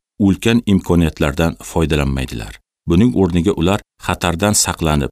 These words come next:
va o'z martabalarini mustahkamlashga harakat qilib, hammasini xavfsiz amalga oshiradilar. Qo'rquv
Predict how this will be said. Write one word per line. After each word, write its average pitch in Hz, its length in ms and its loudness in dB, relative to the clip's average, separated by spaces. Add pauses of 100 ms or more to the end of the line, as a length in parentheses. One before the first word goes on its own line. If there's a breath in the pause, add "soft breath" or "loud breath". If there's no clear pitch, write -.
va 85 140 -2 (100)
o'z 107 240 0
martabalarini 82 800 0
mustahkamlashga 78 880 -2
harakat 78 440 -6
qilib, 104 260 -2 (220)
hammasini 101 600 -2 (160)
xavfsiz - 600 -2
amalga 78 460 0
oshiradilar. - 600 -6 (400)
Qo'rquv 117 360 2